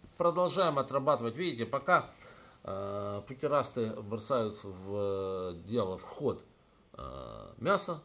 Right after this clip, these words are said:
своё мясо, которого у них предостаточно. Они, если что, могилизируют столько, сколько им надо. Но мясо ничего решить не может.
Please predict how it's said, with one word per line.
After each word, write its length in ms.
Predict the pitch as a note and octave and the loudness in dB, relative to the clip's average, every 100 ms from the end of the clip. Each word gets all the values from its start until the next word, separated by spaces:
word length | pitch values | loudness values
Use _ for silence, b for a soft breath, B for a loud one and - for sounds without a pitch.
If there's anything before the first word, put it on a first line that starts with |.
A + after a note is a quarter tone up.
| - | -16
своё 280 | - G#2 G2+ | -8 -6 -4
мясо, 680 | C#3 F3 - D#3 B2+ G#2 D#2+ | -2 -2 -2 -4 -4 -6 -8
которого 360 | - A2+ A#2+ G#2 | -8 -2 -2 -2
у 60 | G#2 | -4
них 280 | G2 - - | -8 -10 -8
предостаточно. 880 | B2+ A#2 G#2+ - F3 D#3+ C#3+ - A#2 | -4 -2 -2 0 0 0 -6 -4 -2
Они, 200 | A2+ B2+ | 0 -2
если 220 | A#2 A#2+ | -2 -4
что, 180 | - C3 | -4 -2
могилизируют 720 | G2+ G2+ A2 G#2+ B2+ A2 G2+ | -2 0 0 0 0 -2 -4
столько, 280 | - A#2+ G#2 | -8 -8 -8
сколько 320 | - A2+ - | -10 -10 -6
им 160 | A2 B2+ | -6 -2
надо. 320 | D#3+ C#3+ - B B B B | -2 -2 -6 B B B B
Но 340 | D#3+ F3 G3 | -4 4 4
мясо 380 | F3 E3+ F3+ E3 | 4 4 2 0
ничего 400 | C#3 A#2+ C3 C3+ | -4 -2 -2 0
решить 360 | C3 A#2 B2 A#2+ | 0 0 -4 -4
не 80 | A2+ | -4
может. 380 | G#2 F2 E2 | -4 -6 -8